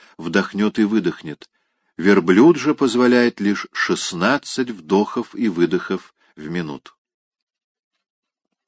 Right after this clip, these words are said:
Но это ещё не все приспособления, имеющиеся у верблюда для жизни в пустыне. Например, у него толстая, раза в два толще, чем у быка, кожа.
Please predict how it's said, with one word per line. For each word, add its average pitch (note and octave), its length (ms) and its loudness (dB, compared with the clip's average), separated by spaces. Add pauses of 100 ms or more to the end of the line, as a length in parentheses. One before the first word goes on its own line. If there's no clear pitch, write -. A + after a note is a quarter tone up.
(560)
Но F#2+ 140 -2
это E3+ 180 2
ещё F#3+ 240 4
не F#3+ 100 4
все C#3 300 2
приспособления, A#2+ 920 2 (340)
имеющиеся G2 960 0
у G#2 100 -2
верблюда F2 640 2 (260)
для E2+ 220 0
жизни E2 320 -4
в D#2 100 -14
пустыне. D#2+ 540 -8 (520)
Например, B2 440 2
у D3+ 120 0
него C#3 220 4
толстая, B2+ 760 -2 (260)
раза B2 380 0
в F#2 80 -8
два G2 180 0
толще, A#2 460 -2
чем F#2 260 -4
у F2+ 60 -4
быка, G#2 480 -2
кожа. D#2 480 -4